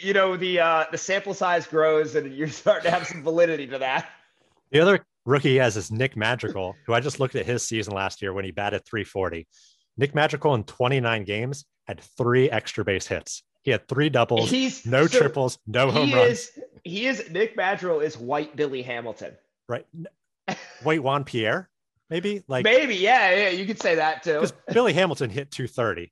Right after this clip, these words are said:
Speaker 2: Like, uh, I think Madrigal's gonna hit two eighty. He's just gonna do it with zero home runs.
Speaker 1: Yeah.
Speaker 2: And there's a big
Speaker 1: Uh,
Speaker 2: difference between twelve home runs and zero home runs.
Speaker 1: And, and you wanna know what the real shame is in all this? So, you know,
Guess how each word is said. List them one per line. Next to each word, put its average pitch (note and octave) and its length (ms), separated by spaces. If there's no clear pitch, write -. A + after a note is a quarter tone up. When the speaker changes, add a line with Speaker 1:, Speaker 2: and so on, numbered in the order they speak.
Speaker 2:
Like, A#2 320
uh, A#2 360
I C#3+ 80
think G3+ 280
Madrigal's D3 480
gonna C#3 160
hit C#3 300
two B2 180
eighty. A2 260
He's C3+ 160
just - 200
gonna F#3 120
do E3+ 120
it D3+ 100
with G#2 60
zero D3+ 520
home D3 220
runs. C3 460
Speaker 1:
Yeah. D3 480
Speaker 2:
And D#3+ 100
there's A#3 160
a - 20
big G#3 160
Speaker 1:
Uh, G#3 60
Speaker 2:
difference F3+ 320
between C#3 280
twelve B2 380
home C#3 200
runs C#3 340
and G#2 120
zero G2 280
home F2 180
runs. E2 380
Speaker 1:
And, G#3+ 180
and G#3+ 140
you G3+ 100
wanna G#3+ 200
know A#3+ 40
what A3+ 120
the G3 60
real E3+ 280
shame E3+ 400
is F3+ 180
in E3+ 80
all F3 220
this? F#3 200
So, D#3+ 380
you F#3+ 120
know, D3+ 280